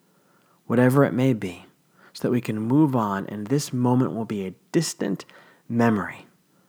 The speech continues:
that although an important part of our story is no longer a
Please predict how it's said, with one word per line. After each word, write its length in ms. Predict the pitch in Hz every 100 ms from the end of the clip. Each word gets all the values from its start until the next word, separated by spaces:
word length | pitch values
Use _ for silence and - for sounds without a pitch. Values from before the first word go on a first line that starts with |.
| _ _ _ _
that 140 | 127
although 280 | 127 135 127
an 80 | 120
important 600 | 120 113 - 185 131 160
part 180 | - 151
of 100 | 127
our 120 | 101
story 640 | - - 123 107 90 - - _ _ -
is 120 | 123
no 120 | 131
longer 320 | 135 135 127 -
a 120 | 110